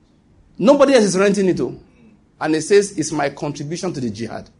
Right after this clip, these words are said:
He just lost a rent of half a million naira. He said, "Yes, that half a million naira loss is my contribution to jihad. Because by it, I have denied a Christian preacher accommodation." Yeah.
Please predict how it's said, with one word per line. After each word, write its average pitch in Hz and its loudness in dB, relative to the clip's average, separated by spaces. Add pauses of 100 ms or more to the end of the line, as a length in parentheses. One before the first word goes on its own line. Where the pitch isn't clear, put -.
(1120)
He 135 -4
just 196 2
lost 208 2
a 156 4
rent 175 6
of 147 0
half 170 2
a 156 2
million 165 6
naira. 151 0 (400)
He 143 -4
said, 180 0
"Yes, 190 0
that 196 2
half 214 -2
a 185 -2
million 170 2
naira 156 2
loss 131 -4 (160)
is 170 -2
my 151 -2
contribution 185 -4
to - -4
jihad. 127 -6 (800)
Because 160 2
by 151 4
it, 190 4 (120)
I 127 -6
have 143 -2
denied 160 4 (640)
a 131 -2
Christian 196 2
preacher - 0
accommodation." 135 0
Yeah. - -20